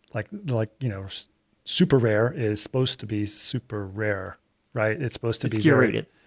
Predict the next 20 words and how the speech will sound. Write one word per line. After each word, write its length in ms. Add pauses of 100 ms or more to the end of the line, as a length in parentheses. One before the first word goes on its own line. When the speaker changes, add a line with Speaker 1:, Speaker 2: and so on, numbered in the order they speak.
(120)
Speaker 1:
it's 240
highly 380
curated 480 (160)
and 160
h-, 120
it's 200
extremely 480
challenging 480
to 60
get 200
on, 260
right? 240 (400)
Speaker 2:
And 140
Speaker 1:
Is 100
that 140
Speaker 2:
also, 60
Speaker 1:
where 100
Speaker 2:
since 180
it 60
got, 300